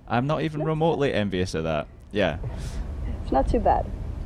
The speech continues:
Speaker 1: So, yeah, you end the weekend in Sevilla. You started it somewhere completely different. Where was the first port of call on your journey?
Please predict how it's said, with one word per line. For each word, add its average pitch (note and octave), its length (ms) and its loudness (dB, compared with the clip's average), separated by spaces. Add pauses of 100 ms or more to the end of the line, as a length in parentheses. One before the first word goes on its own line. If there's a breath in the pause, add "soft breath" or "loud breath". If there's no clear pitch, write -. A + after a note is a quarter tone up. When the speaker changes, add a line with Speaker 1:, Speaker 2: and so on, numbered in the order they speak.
(600)
Speaker 1:
So, D3 440 8
yeah, C3+ 220 8
you A2+ 220 6
end C#3 240 4
the D3+ 100 2
weekend C#3+ 460 6
in G#2+ 140 4
Sevilla. A2 440 4
You G#2 160 2
started A2 440 4
it - 200 2
somewhere G2 520 0
completely F2 760 -6
different. F2 560 -2
Where G#2 160 2
was G#2 160 2
the F#2+ 140 2
first F#2 340 -2
port F2+ 160 -2
of F2+ 100 -6
call G2 200 2
on F#2 100 -2
your F2 80 -2
journey? E2+ 300 -2